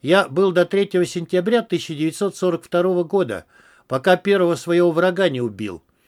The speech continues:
И в этот день вместо студента появился другой человек. Жёсткий, суровый, умеющий убивать и постоять за себя. Да, на первых порах мне недоставало житейского и военного опыта,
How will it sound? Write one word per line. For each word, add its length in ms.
И 100
в 60
этот 320
день 260
вместо 400
студента 560
появился 540
другой 340
человек. 640
Жёсткий, 560
суровый, 580
умеющий 500
убивать 400
и 80
постоять 540
за 100
себя. 460
Да, 240
на 140
первых 360
порах 380
мне 140
недоставало 680
житейского 560
и 100
военного 480
опыта, 580